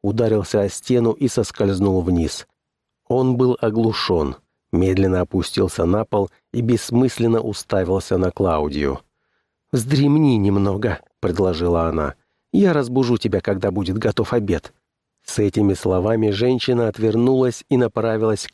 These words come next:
контейнеру с продуктами. Оно оставило пищу, а потом принялось ждать. Ему хотелось напиться, однако стены зеленого стекла встали между ними.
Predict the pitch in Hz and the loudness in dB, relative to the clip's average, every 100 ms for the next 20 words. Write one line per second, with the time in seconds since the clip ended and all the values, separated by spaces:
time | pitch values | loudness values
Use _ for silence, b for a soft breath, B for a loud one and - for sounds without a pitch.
0 | - 110 90 85 90 85 85 85 - 90 | -4 -2 0 0 2 2 0 -2 -4 -4
1 | 73 78 - 78 69 65 - _ _ _ | -2 -4 -4 -2 -2 -2 -6 _ _ _
2 | _ _ _ _ _ _ _ _ _ - | _ _ _ _ _ _ _ _ _ -4
3 | 82 87 101 98 - 95 - - 98 92 | -2 2 2 0 -2 -8 -6 -4 0 2
4 | 90 85 - 98 82 - - 71 - _ | 0 -2 -2 -2 0 -2 -4 -6 -10 _
5 | _ _ - - 110 - 120 113 113 113 | _ _ -10 -4 -4 0 0 0 2 2
6 | 107 104 92 85 85 87 67 - - _ | 2 2 0 -4 -2 -4 -4 -8 -20 _
7 | _ - 80 85 - 80 - 85 85 - | _ -6 -2 0 -2 -4 -2 -2 -2 -2
8 | 90 - - 90 - - 82 82 90 87 | -2 -2 -2 -2 -2 -4 -2 0 -2 -4
9 | - - 107 101 95 101 101 98 98 95 | -8 -4 0 0 0 0 0 2 2 0
10 | - 90 - 104 101 92 b b b - | -2 -4 -2 -2 -2 -4 b b b -12
11 | - 104 98 98 98 90 87 95 98 90 | -4 -2 0 2 0 0 0 2 4 2
12 | 82 76 | 0 -2